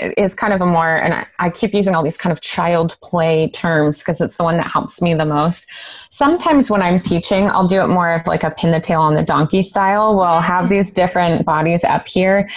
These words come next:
and instead of a person selecting their own version of themselves, we just have a lot of fun, like, sticking and removing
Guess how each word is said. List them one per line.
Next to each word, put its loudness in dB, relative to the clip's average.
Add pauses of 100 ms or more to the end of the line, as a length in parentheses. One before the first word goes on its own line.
(240)
and 2
instead 2
of 2 (160)
a 0
person 0
selecting -2
their 0
own 2
version 2
of 0
themselves, 0 (340)
we 4
just 0 (180)
have 2
a 4
lot 4
of 0
fun, 0
like, 0
sticking 0
and 2
removing 2